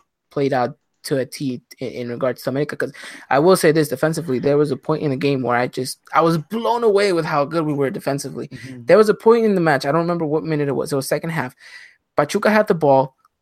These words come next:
Speaker 1: probably in our, in, in our,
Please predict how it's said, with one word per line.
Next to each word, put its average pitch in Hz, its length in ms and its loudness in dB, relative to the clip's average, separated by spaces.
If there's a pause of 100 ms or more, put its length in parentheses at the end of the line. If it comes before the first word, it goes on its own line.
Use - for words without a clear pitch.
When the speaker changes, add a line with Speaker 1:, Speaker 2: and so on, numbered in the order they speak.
(120)
Speaker 1:
probably 247 920 0
in 175 160 0
our, 165 260 2 (360)
in, 151 800 0
in 151 260 -4
our, 160 460 4